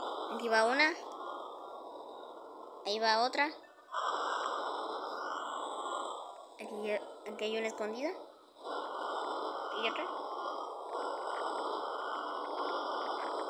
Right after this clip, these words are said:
¡Exploten! ¡Todos exploten!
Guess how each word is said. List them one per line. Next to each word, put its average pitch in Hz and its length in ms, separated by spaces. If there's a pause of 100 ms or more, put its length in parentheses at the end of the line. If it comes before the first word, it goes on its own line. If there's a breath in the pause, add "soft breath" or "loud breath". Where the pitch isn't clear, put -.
(200)
¡Exploten! 254 880 (1080)
¡Todos 277 380
exploten! 277 1080